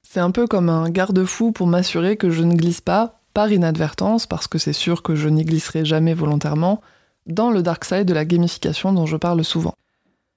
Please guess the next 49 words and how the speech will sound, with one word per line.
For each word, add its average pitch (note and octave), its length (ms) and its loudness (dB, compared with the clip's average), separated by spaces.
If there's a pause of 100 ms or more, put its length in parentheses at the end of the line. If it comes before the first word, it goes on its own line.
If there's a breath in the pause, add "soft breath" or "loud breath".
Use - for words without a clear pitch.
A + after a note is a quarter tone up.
(120)
Finalement, B3 520 2
dans A3 120 0
la F#3+ 120 0
P G3 120 -2
N F#3+ 140 2
L, G#3 200 2
il F#3+ 120 2
y F3+ 80 2
a F3 60 2
des F3 200 2
outils G#3 320 0
très A3+ 200 0
spécifiques G3+ 720 0
à E3+ 100 2
utiliser E3+ 440 0
dans F3+ 120 2
des E3+ 140 2
contextes F3 560 -4
précis, F#3+ 720 -2
notamment F3+ 480 2
d'accompagnement, D#3+ 720 0 (420 soft breath)
et F3 80 2
cela, F#3+ 340 0
je F#3 120 0
m'en D#3+ 140 0
sers F#3+ 280 -2
un F#3 120 2
peu F#3+ 120 0
moins F#3+ 320 0
aujourd'hui F#3 500 0
dans E3+ 140 0
le E3 100 -2
contexte E3+ 400 -2
de D#3+ 140 -2
l'enjoué, D#3+ 400 0
puisque - 240 -6
ça D#3+ 120 -2
va E3 120 0
plutôt F#3 260 -4
aller D#3+ 140 2
toucher F#3 540 0
la D#3 200 -2
déprogrammation E3+ 800 0
d'émotions E3 560 2
indésirables, E3 680 0
de E3 100 2
comportements F3 560 0
indésirables, E3 560 0
et D#3 180 2